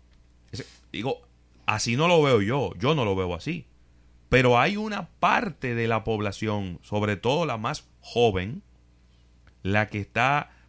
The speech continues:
pasando de, de la preadolescencia a la adolescencia y a la, y a la, y a la, y a, y a, ya a convertirse en un ente económicamente activo en la sociedad,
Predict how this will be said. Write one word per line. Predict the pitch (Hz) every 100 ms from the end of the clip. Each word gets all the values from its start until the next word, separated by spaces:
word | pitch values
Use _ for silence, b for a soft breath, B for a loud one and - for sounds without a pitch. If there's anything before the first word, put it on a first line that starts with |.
| -
pasando | 107 - 127 143 135 127 - b b b
de, | 87 107 104 104 98 98 95 95 95 92 - 90
de | 98
la | 98 95
preadolescencia | 107 107 107 104 95 117 135 143 139 127 117
a |
la | 113
adolescencia | 110 101 117 131 139 123 110 107
y |
a | 101
la, | 101 95 b b b
y | 98
a | 95
la, | 95 92 90 92 -
y |
a | 90
la, | 90
y | 92 85
a, | -
y | -
a, | 85 85
ya | 92 101 123 131 b b
a | - 98
convertirse | 107 107 101 90 131 127
en | 131
un | 123
ente | 127 123
económicamente | 120 113 117 123 120 117 117 117
activo | - 120 120
en | 117
la |
sociedad, | 110 110 117 101 82